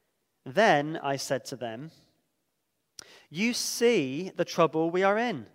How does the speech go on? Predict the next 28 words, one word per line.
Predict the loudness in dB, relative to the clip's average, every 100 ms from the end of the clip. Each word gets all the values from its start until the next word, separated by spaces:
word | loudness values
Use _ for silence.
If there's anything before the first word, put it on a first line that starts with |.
| _ _ _ _ _ _ _ _ _
Jerusalem | 0 6 6 6 6 6 6 6
lies | 8 10 10 8 2
in | 0 0
ruins, | 2 4 6 6 2 -4 -10 -12 -14 _ _ _ -4
and | -2
its | -2 -6
gates | 6 8 8 4 -6
have | -2 -2
been | 0 -2
burned | 2 6 8 8 6 2
with | -8
fire. | 0 4 6 6 4 -4 -16 _ _ _ _ _
Come, | -4 4 4 4 -4 -14 _ _ _ -20 -20 _ _
let | 8 10
us | 10 6
rebuild | -2 6 8 8 8
the | 2
wall | 4 8 8 6
of | 2
Jerusalem, | -2 -2 -2 -2 -4 -6 -10 _ _ _ _ _
and | -10 -4
we | -2
will | 0 0
no | 0 4
longer | 4 4 2 -2
be | 0 -2
in | -2
disgrace.' | -8 -8 -8 -8 -10 -14 -14